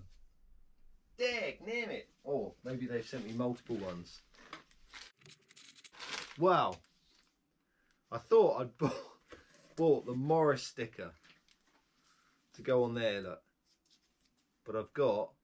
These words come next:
the Westlake Patent sticker. So I really want them, oh, now I've got it, I'm gonna stick it on there anyway. But I want the Morris sticker to go on there. Now I have got the aluminium plates, the ones that you rivet on.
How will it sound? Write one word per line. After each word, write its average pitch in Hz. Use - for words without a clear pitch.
the 101
Westlake 127
Patent 123
sticker. 98
So -
I 107
really 131
want 120
them, 113
oh, 120
now 143
I've 113
got 120
it, 110
I'm 113
gonna 113
stick -
it 104
on 104
there 104
anyway. 104
But 117
I 123
want 143
the 135
Morris 139
sticker 123
to -
go 117
on 120
there. 120
Now 143
I 135
have 185
got 160
the 143
aluminium 143
plates, 220
the 127
ones 139
that 127
you 143
rivet 151
on. 202